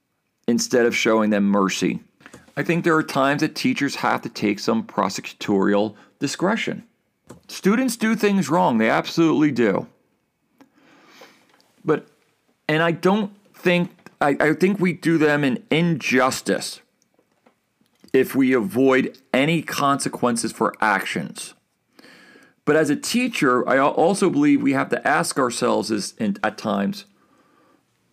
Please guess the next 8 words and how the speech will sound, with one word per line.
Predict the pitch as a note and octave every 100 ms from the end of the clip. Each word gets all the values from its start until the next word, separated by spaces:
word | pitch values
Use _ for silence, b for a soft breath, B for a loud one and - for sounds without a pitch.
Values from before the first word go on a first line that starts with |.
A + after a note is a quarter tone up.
| _ _ _ _ _ _ _ _ _ _ _
what | - D#3+ F#3+
should | - F3
the |
con-, | D#3 D3 -
am | D#3
I | D3
going | C#3+ F3 G#3+ F#3+ -
overboard | D3+ D#3 D3 B2 B2 A#2+